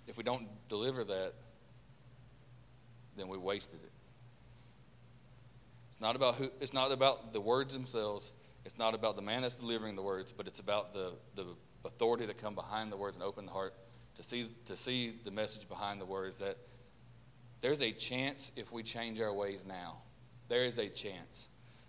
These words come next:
God doesn't, God doesn't, it's like us, I mean, we, we don't,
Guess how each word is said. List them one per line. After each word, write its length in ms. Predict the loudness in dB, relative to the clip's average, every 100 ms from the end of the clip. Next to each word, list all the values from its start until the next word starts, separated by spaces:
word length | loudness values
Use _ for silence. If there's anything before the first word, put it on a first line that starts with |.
| 4
God 280 | 8 10 12
doesn't, 340 | 12 10 2 -4 -16 -20 -18 4
God 240 | 10 10 10
doesn't, 320 | 8 8 2 -6 -18 -20 -20 -20 -20 -20 -18 2
it's 80 | 8
like 140 | 12
us, 180 | 12 12
I 120 | 12
mean, 140 | 10 8
we, 140 | 8
we 160 | 8 12
don't, 300 | 12 12